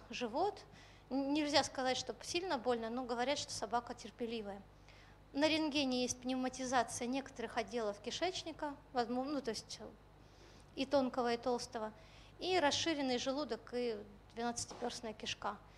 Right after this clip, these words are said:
Смотрим А, на узи сдаем анализы, то есть по анализам, ну, в общем-то, не могу сказать, что что-то было специфическое, не считая, собственно,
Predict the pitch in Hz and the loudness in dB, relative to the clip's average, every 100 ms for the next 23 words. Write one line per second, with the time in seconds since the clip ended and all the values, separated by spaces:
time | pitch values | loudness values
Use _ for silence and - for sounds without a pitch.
0 | - - - 302 302 269 254 - - - | -18 -10 4 6 6 4 -2 -4 -12 -20
1 | - - - - - - - 240 240 254 | -20 -20 -20 -20 -20 -16 -4 2 4 6
2 | 262 285 330 392 240 254 262 240 240 311 | 6 6 6 4 4 4 4 4 2 4
3 | 370 330 294 277 240 - - - 294 320 | 4 2 -4 -4 -4 -4 -10 -2 2 4
4 | 359 320 226 247 254 330 254 277 - 269 | 6 4 2 0 -2 -2 0 -2 -2 -4
5 | 254 247 - - - - - - - - | -2 -4 -4 -18 -20 -20 -20 -20 -20 -20
6 | - - - - - 247 254 285 285 285 | -20 -20 -20 -20 -10 0 4 6 6 4
7 | - 262 269 262 - 254 - 269 262 214 | 0 2 4 4 2 -2 0 0 0 2
8 | 262 240 240 - - - - - 277 - | 2 2 0 -14 -20 -14 -8 -6 -4 0
9 | 302 - 403 392 - - 302 277 285 359 | 0 4 4 4 2 2 4 4 2 2
10 | - - 311 330 311 - - - - 294 | 0 2 6 6 6 0 -10 -10 -2 -2
11 | - - 269 277 277 | 0 -2 0 2 2